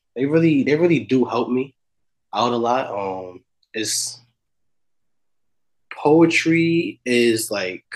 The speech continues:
a mixture of what you say, but how you say it. And growing up, when I read these poems and these books, I didn't really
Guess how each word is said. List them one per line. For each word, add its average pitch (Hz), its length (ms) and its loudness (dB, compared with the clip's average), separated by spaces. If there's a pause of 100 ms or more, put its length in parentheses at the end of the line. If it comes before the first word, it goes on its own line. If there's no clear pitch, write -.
(400)
a 110 80 -8
mixture 117 840 -2
of 98 460 -6 (2250)
what 107 420 -4
you 139 160 0
say, 147 540 0 (400)
but 98 200 -4
how 113 280 0
you 101 180 -2
say 113 320 0
it. 87 280 -6 (360)
And 101 380 -2
growing 110 400 0
up, 117 240 0
when 104 100 -4
I 101 100 -4
read 101 260 -8
these 101 280 -6
poems 110 400 -4
and 101 80 -6
these 95 180 -10
books, - 500 -8 (120)
I 92 120 -6
didn't 101 480 -6
really 92 600 -12